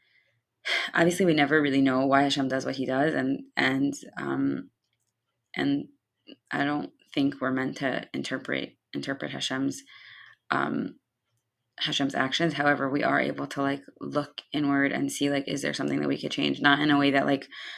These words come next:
we guilt ourselves into changing, just in a way that we could look inward and see. And I find that that's something that I'm constantly telling my clients is that, like, it,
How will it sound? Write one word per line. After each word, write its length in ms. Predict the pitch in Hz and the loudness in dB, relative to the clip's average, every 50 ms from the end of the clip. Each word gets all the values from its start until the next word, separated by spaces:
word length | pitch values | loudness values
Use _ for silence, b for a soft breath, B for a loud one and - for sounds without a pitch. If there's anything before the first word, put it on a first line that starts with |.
| B B B | B B B
we 120 | 143 139 139 | -2 -2 0
guilt 280 | - 147 143 143 139 - _ _ _ - - | 2 2 2 2 0 -4 _ _ _ -6 0
ourselves 340 | - 143 139 - - - - | 0 0 0 0 -2 -2 -4
into 180 | - 76 73 - | -4 -6 -6 -4
changing, 340 | - 143 143 139 - 147 143 | -2 0 0 0 0 0 -2
just 180 | 151 - - - | -2 -4 -4 -2
in 100 | 151 143 | -2 0
a 60 | 143 | 0
way 100 | 143 143 | 0 0
that 120 | - 147 | 0 -2
we 140 | 139 139 135 | -2 -4 -4
could 220 | 143 143 - - - - - _ _ _ _ _ - | -4 -4 -6 -6 -8 -14 -16 _ _ _ _ _ -6
look 240 | 147 147 139 - - | -4 -4 -4 -2 0
inward 360 | 151 151 143 143 143 143 139 | 0 0 2 0 0 0 0
and 160 | 139 139 139 | 0 0 -2
see. 340 | - - 147 139 - - - B B B B B B B | -2 0 -2 0 -2 -2 -8 B B B B B B B
And 140 | - 147 | 2 4
I 120 | 143 143 147 | 4 4 2
find 260 | - - 165 165 170 | 4 4 4 6 6
that 100 | 151 - | 4 4
that's 300 | - 139 139 143 - - | 4 2 0 0 -4 -4
something 240 | - - 156 151 147 | -2 0 0 2 2
that 80 | 147 | 2
I'm 180 | 143 139 139 - | 2 2 0 -2
constantly 440 | - - 135 139 139 - - 139 135 | -2 0 0 0 0 2 0 0 0
telling 260 | - 139 139 139 139 | 0 0 0 2 2
my 100 | 143 139 | 0 -2
clients 440 | - - 135 139 139 143 139 139 139 | -2 0 0 0 2 0 -2 -2 -4
is 100 | 143 139 | -2 0
that, 180 | 139 139 - | 2 2 2
like, 240 | - 151 147 - - B B B B B B B B B B B _ _ _ _ _ _ - | 2 0 -4 -6 -8 B B B B B B B B B B B _ _ _ _ _ _ 0
it, 220 | - 156 147 - | 0 0 0 0